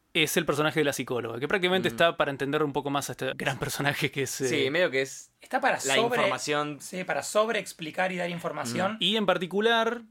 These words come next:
Speaker 1: con el, ahora hablemos un poco más del psicólogo, pero hablando de este tema en particular, en un momento creo que dice,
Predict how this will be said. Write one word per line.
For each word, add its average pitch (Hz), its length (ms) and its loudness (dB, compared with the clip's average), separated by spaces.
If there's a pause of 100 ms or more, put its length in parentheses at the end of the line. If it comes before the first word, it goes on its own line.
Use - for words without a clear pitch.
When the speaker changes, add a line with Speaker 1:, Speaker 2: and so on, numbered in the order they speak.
(180)
Speaker 1:
con 143 180 -2
el, 165 160 0
ahora 147 160 4
hablemos 156 240 0
un 139 60 -4
poco 147 120 -2
más 147 80 -2
del 143 80 -2
psicólogo, 175 400 2
pero 131 120 0
hablando 165 280 4
de 160 40 4
este 151 120 -2
tema 165 160 0
en 160 40 0
particular, 165 420 2
en 190 60 4
un 180 60 2
momento 170 280 2
creo 151 160 2
que 143 100 2
dice, 131 460 -2